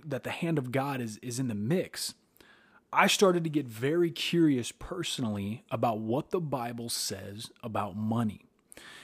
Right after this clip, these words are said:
what the Bible says about wealth, what the Bible says about riches, all the different things. Because if there's one controversial topic that breaks apart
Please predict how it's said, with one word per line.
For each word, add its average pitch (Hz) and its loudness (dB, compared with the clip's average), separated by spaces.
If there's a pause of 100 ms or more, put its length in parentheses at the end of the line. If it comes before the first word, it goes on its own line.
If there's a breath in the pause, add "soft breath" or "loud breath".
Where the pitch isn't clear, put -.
(100)
what 113 2
the 156 4
Bible 131 0
says 123 -2
about 107 -2
wealth, 127 0
what 117 -2
the 123 -2
Bible 113 -4
says 110 -6
about 101 -4 (120)
riches, 160 4
all 180 6
the 208 6
different 185 0
things. 127 -2
Because 127 -4
if 113 -8
there's 117 -6
one 180 -4
controversial 170 0
topic 123 -4 (320 loud breath)
that 113 -2
breaks 131 -2
apart - 0